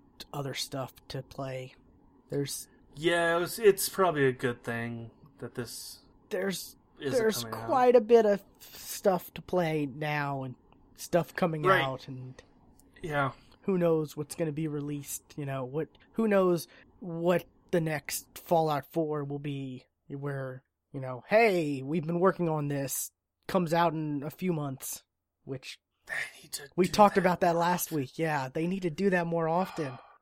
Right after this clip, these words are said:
Speaker 1: You know, I want, I
Speaker 2: Instead of, "Hey, here's this fun game," five years
Speaker 1: Yeah.
Speaker 2: later,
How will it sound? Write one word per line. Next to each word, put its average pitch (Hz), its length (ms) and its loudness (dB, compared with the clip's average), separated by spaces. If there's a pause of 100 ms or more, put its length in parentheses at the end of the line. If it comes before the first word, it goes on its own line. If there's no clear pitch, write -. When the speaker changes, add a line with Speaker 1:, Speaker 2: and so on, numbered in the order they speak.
Speaker 1:
You 151 120 -6
know, 143 260 -6 (100)
I 170 120 -2
want, 170 320 2
I 160 220 -4 (220)
Speaker 2:
Instead 185 360 4
of, 180 320 4 (280)
"Hey, 226 380 4 (160)
here's 233 240 4
this 220 220 2
fun 220 240 6
game," 220 400 6 (120)
five 160 380 4
years 151 180 0
Speaker 1:
Yeah. 147 100 4
Speaker 2:
later, 143 340 2